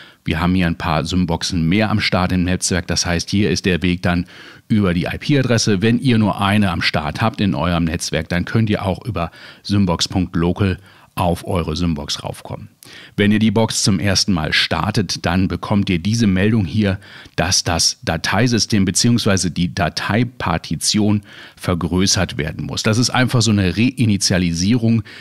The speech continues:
die dann entsprechend die Partitionsgröße an den tatsächlichen Speicher eurer Box anpasst.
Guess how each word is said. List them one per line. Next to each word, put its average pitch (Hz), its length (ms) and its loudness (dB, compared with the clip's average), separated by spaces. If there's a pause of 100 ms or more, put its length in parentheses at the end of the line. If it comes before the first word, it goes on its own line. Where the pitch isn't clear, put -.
(200)
die 92 100 0
dann 87 220 2
entsprechend 92 920 -2
die 87 100 -2
Partitionsgröße 92 1080 0
an 95 120 0
den 85 140 0
tatsächlichen 85 800 -4
Speicher - 640 -2
eurer 87 260 -2
Box 80 400 -4
anpasst. 117 580 0